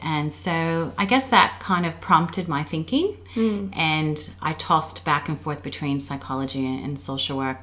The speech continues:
Speaker 1: knowing that first, let's just focus on s-, psychology and see where that brings me.
Speaker 2: And was that something you discussed with him at the time, that
Speaker 1: No.
Speaker 2: thought process?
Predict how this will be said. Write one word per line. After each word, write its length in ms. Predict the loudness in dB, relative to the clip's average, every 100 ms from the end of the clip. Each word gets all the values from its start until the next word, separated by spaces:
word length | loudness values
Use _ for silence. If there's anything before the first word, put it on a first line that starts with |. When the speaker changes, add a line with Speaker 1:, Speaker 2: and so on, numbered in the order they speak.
| -16 -4
Speaker 1:
knowing 480 | 0 4 4 2 0
that 280 | 0 -2 -4 -16 -16 -16 -16 -18 -18 -20 -20 -20 -20 -20 -6
first, 300 | 0 0 0
let's 260 | -2 -2 -6
just 300 | -4 -4 0
focus 320 | 0 0 -2
on 100 | -2
s-, 80 | -2
psychology 920 | -4 -4 -4 -4 -2 -2 -2 -2 -2
and 220 | 0 -4
see 200 | -2 -4
where 140 | -4 -4
that 200 | -6 -8
brings 300 | -6 -6 -6
me. 220 | -8 -10 -12 -4
Speaker 2:
And 140 | 2 4
was 160 | 4
that 200 | 2 0
something 320 | -2 -2 0
you 120 | 0 0
discussed 440 | -4 -6 -8 -6
with 180 | -8 -4
him 180 | 0 0
at 140 | 0
the 80 | -8
time, 520 | -6 -4 -2 -2 -4 2
that 120 | 8
Speaker 1:
No. 280 | 10 10 8
Speaker 2:
thought 240 | 8 6
process? 500 | 2 -2 -4 -8 -8